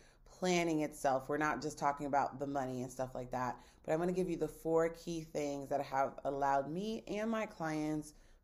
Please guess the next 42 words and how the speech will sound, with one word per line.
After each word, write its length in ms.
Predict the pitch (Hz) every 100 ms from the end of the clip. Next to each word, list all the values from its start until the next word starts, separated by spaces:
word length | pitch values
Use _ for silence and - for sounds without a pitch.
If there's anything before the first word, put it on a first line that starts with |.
| - -
to 160 | 185
win 520 | 156 151 143 139 139 -
in 180 | 135 143
the 80 | 143
game 340 | 135 131 139
of 140 | 123 131
making 400 | 135 131 135 131
more 160 | 165
money 420 | 131 131 123 120 123
in 100 | 139
our 140 | 131 113
businesses, 720 | 131 151 - - - - -
okay? 400 | 127 127 131 147 156 - - - -
And 80 |
it's 100 | 147
not 180 | 165 160
just 160 | 165 160
your 100 | 160
standard 640 | - 151 143 139 139 139
advice 400 | - 131 135 131
that 120 | 131 -
you're 80 | 139
gonna 120 | 135
get 240 | 135 131
anywhere 340 | 127 131 127 92
else. 240 | 98 -
So 200 | - 143
stick 260 | 143 180 180
around. 400 | 170 147 180 -
This 140 | -
episode 240 | - - 139
is 80 |
gonna 160 | - 139
be 140 | 135
really 300 | 131 143 151 147
juicy 500 | - 135 127 175 247 - - - - - - - - - -
to 120 | 156
help 320 | 156 147 -
you, 320 | 135 135 139 143 - - - -
uh, 260 | 147 147 -
just 280 | - 202 196 -
earn 420 | 151 151 151